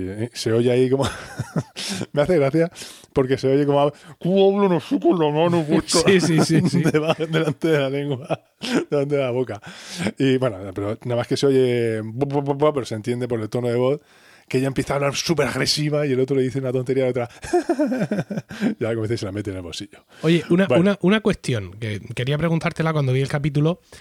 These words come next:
Speaker 2: porque lo que dice, eh, lo que dice Mónica, no sé, ¿tú lo has visto en inglés o en español?
Speaker 1: No, no, yo lo sigo viendo en inglés.
Speaker 2: Lo sigues viendo en inglés. Eh, no sé qué es lo que dice Mónica,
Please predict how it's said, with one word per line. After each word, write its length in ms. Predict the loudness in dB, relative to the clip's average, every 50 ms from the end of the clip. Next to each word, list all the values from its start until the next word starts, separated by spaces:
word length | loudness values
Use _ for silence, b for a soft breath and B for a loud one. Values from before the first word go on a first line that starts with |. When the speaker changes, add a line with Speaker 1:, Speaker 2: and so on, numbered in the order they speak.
| B B B
Speaker 2:
porque 220 | -4 -2 0 0
lo 80 | 0 2
que 80 | 2
dice, 360 | 0 0 2 2 0 0 0 -2
eh, 260 | 0 0 2 2 2 0
lo 120 | 0 0
que 60 | 0
dice 840 | 0 0 0 0 0 2 2 2 2 2 2 2 2 0 0 -2 -2
Mónica, 380 | 0 2 2 2 2 2 0 2
no 100 | 0 0
sé, 140 | 0 -2 -6
¿tú 180 | -4 0 2
lo 60 | 2
has 40 | 4
visto 200 | 2 2 0 0
en 60 | 0
inglés 280 | 0 2 2 2 2 0
o 40 | 0
en 40 | -2
español? 380 | -2 -2 -2 -2 -2 -2 -6 _ _ _ _ 0
Speaker 1:
No, 120 | 2 2
no, 120 | 4 4 2
yo 100 | 2 2
lo 80 | 2
sigo 180 | 2 2 2 2
viendo 160 | 2 2 0 -2
en 80 | -4
inglés. 280 | -4 -4 -4 -4 -4 -6 -6
Speaker 2:
Lo 80 | -6 -2
sigues 180 | 0 0 0
viendo 140 | 0 -2 -2
en 60 | -2
inglés. 340 | -4 -4 -4 -6 -8 -8 -12 B B B B B B B B
Eh, 140 | -4 -4 -4 -4
no 200 | -2 0 0 0
sé 100 | 0 0
qué 80 | -2 0
es 60 | 0
lo 80 | 0
que 60 | 2 0
dice 200 | 0 0 0 0
Mónica, 420 | 0 0 -2 0 -2 -2 -4 -4